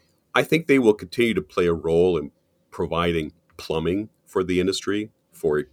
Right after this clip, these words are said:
to connect with each other. But I think the brand aware, the brand forward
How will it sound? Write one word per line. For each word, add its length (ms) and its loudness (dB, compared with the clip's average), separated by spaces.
to 100 -12
connect 540 -12
with 160 -2
each 180 -6
other. 300 -2
But 140 0
I 100 2
think 480 -2
the 420 -2
brand 680 2
aware, 640 0
the 140 -6
brand 500 0
forward 640 0